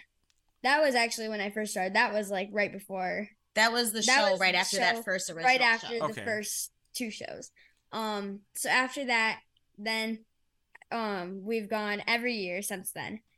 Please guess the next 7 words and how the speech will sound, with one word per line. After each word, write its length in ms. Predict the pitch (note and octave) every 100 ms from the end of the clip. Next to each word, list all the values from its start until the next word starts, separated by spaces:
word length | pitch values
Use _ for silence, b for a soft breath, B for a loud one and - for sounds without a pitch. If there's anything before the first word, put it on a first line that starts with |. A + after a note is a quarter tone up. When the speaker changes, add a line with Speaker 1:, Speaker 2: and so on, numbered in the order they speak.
| _ _ _ -
Speaker 1:
And 320 | A3 G#3+ G#3+
we 140 | A3+
always, 1000 | - G#3+ A#3 B3+ C4 C4+ C#4+ - - - -
what 240 | A3 G#3+
we 120 | A3
would 240 | A3 G#3+ F#3+
do 400 | G3+ G3+ A#3